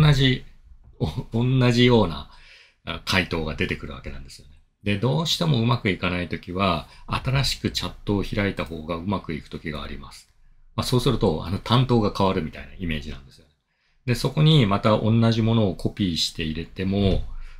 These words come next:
また違った答えっていうのは出てきます。で、例えば、これなん、これは、どうかな？これ、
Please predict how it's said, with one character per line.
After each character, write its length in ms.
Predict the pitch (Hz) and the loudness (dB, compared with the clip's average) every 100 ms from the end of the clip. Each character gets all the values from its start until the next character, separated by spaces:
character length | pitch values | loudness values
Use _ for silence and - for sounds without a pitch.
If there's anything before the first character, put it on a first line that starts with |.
| - | -4
ま 140 | 95 | 0
た 80 | 107 | 2
違 240 | 98 - 101 | 4 4 2
っ 60 | 101 - | 0 -2
た 240 | - 98 - | 0 2 0
答 340 | - - 98 | -4 0 2
え 40 | 78 | 0
っ 20 | |
て 220 | - - | -6 -8
い 100 | 80 | -6
う 20 | |
の 120 | 85 110 | -2 -2
は 100 | 90 | 0
出 140 | 90 | -2
て 100 | 76 | -4
き 100 | - | -10
ま 140 | 71 | -14
す。 240 | - - _ - - - - | -16 -20 _ -20 -20 -12 -10
で、 100 | - 95 - | -8 -8 0
例 140 | 131 | 2
え 60 | 101 | 2
ば、 280 | 90 87 80 | 2 -2 -4
こ 140 | - 92 | -10 -8
れ 120 | 95 | -6
な 120 | 95 | -4
ん、 180 | 95 92 _ _ | -6 -8 _ _
こ 140 | _ 117 | _ -6
れ 60 | |
は、 360 | 117 117 117 - - - - _ _ - | -2 0 0 -4 -16 -20 -20 _ _ -6
ど 100 | - | -6
う 20 | |
か 80 | - | -2
な？ 240 | - - - | 0 0 0
こ 140 | 110 | 0
れ、 200 | 101 | -2